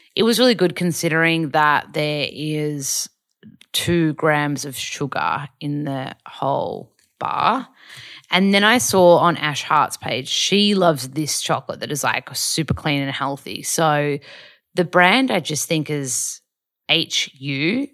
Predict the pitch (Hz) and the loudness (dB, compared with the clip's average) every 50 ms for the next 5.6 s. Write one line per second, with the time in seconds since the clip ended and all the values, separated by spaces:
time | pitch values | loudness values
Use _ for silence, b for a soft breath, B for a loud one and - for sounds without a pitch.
0 | _ _ _ _ _ _ - 147 151 151 156 151 151 139 - - 147 147 143 156 | _ _ _ _ _ _ -2 0 0 2 2 0 -2 -4 -4 -4 -4 -2 0 0
1 | 151 147 147 147 143 131 - - - 143 - - - - 135 135 - - - - | 0 0 0 -2 -4 -6 -6 -6 -6 -6 -6 -6 -4 -4 -4 -4 -4 -6 -6 -4
2 | 156 139 117 - - - 156 156 151 160 175 208 240 269 294 - _ B B B | -4 -4 -4 -6 -6 -4 -2 -2 0 2 2 2 2 2 0 -4 _ B B B
3 | B B B B B B B B B - 151 180 180 196 202 - - 170 165 175 | B B B B B B B B B 4 4 4 6 4 2 2 0 0 2 2
4 | 165 143 175 170 160 127 - - 156 151 151 139 - 156 147 147 143 - - - | 2 2 2 2 0 0 0 -2 0 0 0 -2 0 0 0 -2 -2 -4 -2 0
5 | 151 143 - - 151 147 147 147 143 143 135 - | 0 0 0 0 0 0 2 2 2 0 0 -4